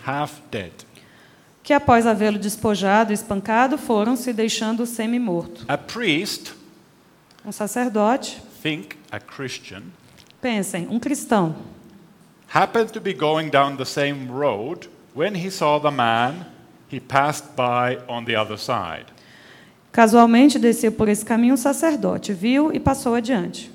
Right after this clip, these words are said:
Speaker 1: Say the first Christian was Presbyterian.
Speaker 2: Vamos dizer que o primeiro cristão fosse um presbiteriano?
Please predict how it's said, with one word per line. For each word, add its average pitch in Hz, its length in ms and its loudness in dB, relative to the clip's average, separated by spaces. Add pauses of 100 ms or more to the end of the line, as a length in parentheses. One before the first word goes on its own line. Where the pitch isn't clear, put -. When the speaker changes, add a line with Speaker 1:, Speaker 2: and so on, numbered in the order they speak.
(420)
Speaker 1:
Say 147 260 -4
the 143 120 -6
first 151 460 -6
Christian 139 400 -10
was 127 160 -8
Presbyterian. 98 920 -10 (340)
Speaker 2:
Vamos 226 240 0
dizer 226 280 0
que 240 120 0
o 220 80 2
primeiro 220 320 2
cristão 220 340 -2
fosse 220 240 -4
um 196 40 -2
presbiteriano? 196 840 0